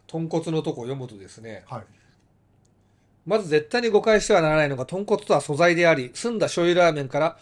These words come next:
Speaker 1: 濃厚味噌まであらゆるタイプに使われるということ。
Speaker 2: うん。
Speaker 1: これは一般的に流通する不透明なスープの豚骨ラーメンを指す。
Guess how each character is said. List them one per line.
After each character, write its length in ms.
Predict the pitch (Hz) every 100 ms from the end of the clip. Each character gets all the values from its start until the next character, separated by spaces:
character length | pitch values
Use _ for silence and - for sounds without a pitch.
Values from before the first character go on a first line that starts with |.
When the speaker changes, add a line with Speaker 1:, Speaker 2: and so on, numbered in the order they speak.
| _
Speaker 1:
濃 160 | 165 185
厚 160 | 185 185
味 80 |
噌 100 | 165
ま 120 | 147 127
で 40 |
あ 120 | 120
ら 80 | 190
ゆ 60 | 214
る 100 | 160
タ 120 | 151
イ 80 | 139
プ 80 |
に 80 | 131
使 160 | - 135
わ 60 |
れ 60 | 135
る 80 | 131
と 80 | 113
い 60 |
う 40 | 107
こ 80 |
と。 160 | 107 104 _ 127
Speaker 2:
う 20 |
ん。 80 | 117 _ -
Speaker 1:
こ 100 | 180
れ 60 |
は 80 | 156
一 180 | 143 -
般 160 | 208
的 160 | 208 190
に 140 | 196
流 160 | 185 175
通 160 | 180 156
す 100 | 165
る 140 | 175
不 100 | -
透 180 | 240 226
明 140 | 185
な 100 | 143
ス 140 | - 165
ー 80 |
プ 80 | 139
の 80 | 135
豚 160 | 160 160
骨 220 | 165 151
ラ 100 | 143
ー 20 |
メ 60 | 117
ン 60 |
を 40 | 117
指 160 | 120
す。 140 | -